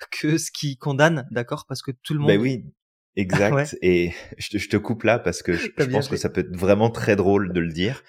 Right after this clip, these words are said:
Speaker 2: En tout cas, moi, ça me fait sourire. Euh, c'est que les personnes qui condamnent les pensées,
Speaker 1: Mm.
Speaker 2: comment vous savez que les gens pensent ça si vous le pensez pas vous-même ?
Speaker 1: Ah bah.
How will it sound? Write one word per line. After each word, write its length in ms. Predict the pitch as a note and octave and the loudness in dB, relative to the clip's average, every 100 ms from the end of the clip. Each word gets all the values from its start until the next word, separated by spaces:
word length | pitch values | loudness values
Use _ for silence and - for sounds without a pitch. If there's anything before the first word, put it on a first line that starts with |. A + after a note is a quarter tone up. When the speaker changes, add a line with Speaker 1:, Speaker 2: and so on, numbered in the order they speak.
| _ | _
Speaker 2:
En 80 | - | -10
tout 80 | F2+ | -4
cas, 80 | G2 | -2
moi, 80 | F2 | -2
ça 120 | F2+ | -2
me 40 | |
fait 80 | E2+ | -4
sourire. 320 | E2 D#2+ C#3 - - - - - F2+ | -6 -4 -4 -6 -16 -18 -18 -2 2
Euh, 280 | F2 E2+ - - _ _ _ _ _ _ - | 2 0 -6 -16 _ _ _ _ _ _ -6
c'est 140 | - | 0
que 100 | A2+ | 4
les 100 | A2 | 4
personnes 420 | A#2 A2+ C#3 C#3 | 4 0 0 0
qui 140 | C3 - | -2 -6
condamnent 560 | G#2 G2+ G#2 G2 D#2+ D#2 _ _ _ _ F#2 | -4 0 0 0 -4 -8 _ _ _ _ -4
les 160 | F#2 | -2
pensées, 560 | - G2+ F#2 G2+ E2+ _ _ _ _ _ _ _ _ _ - | 0 -2 -2 -6 -8 _ _ _ _ _ _ _ _ _ -8
Speaker 1:
Mm. 120 | D3 - _ | -8 -8 _
Speaker 2:
comment 240 | C3+ D#3+ | 0 2
vous 120 | D#3 A#2+ | -2 -2
savez 320 | B2+ A#2 B2+ | 0 2 2
que 120 | A2 | 0
les 60 | G2 | 0
gens 120 | F#2+ | 0
pensent 280 | F#2+ F2+ - | -2 -6 -8
ça 180 | F2+ - _ _ _ _ _ _ - - | -12 -14 _ _ _ _ _ _ -20 -16
si 120 | - | -8
vous 100 | G#2 | -4
le 60 | G#2 | -2
pensez 280 | G#2 F#2+ E2+ | -2 -2 0
pas 100 | G2 | 0
vous-même ? 380 | G2 G2+ G2 - _ _ _ _ _ | 0 -2 -2 -8 _ _ _ _ _
Speaker 1:
Ah 120 | E3+ | -6
bah. 320 | B2 A2+ A#2 | -4 -4 -6